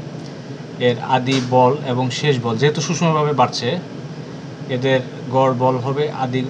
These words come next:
বল এবং শেষ বলের গড় মান।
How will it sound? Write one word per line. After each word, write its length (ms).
বল 220
এবং 200
শেষ 280
বলের 280
গড় 160
মান। 280